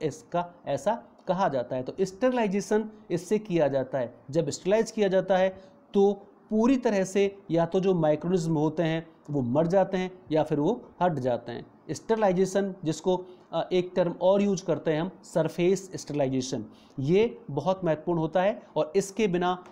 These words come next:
हम in vitro कल्चर यानी टिश्यू कल्चर की जो प्रोसेस है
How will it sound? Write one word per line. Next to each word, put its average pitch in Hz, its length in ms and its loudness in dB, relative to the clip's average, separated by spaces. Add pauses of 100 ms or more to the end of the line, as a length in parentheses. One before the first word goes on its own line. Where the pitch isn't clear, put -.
हम 175 320 -2 (200)
in 202 160 2
vitro 185 400 0
कल्चर 170 420 0 (320)
यानी 151 260 2
टिश्यू 156 300 0
कल्चर 170 360 2
की 175 180 -2
जो 170 100 2
प्रोसेस 156 460 0
है 180 180 0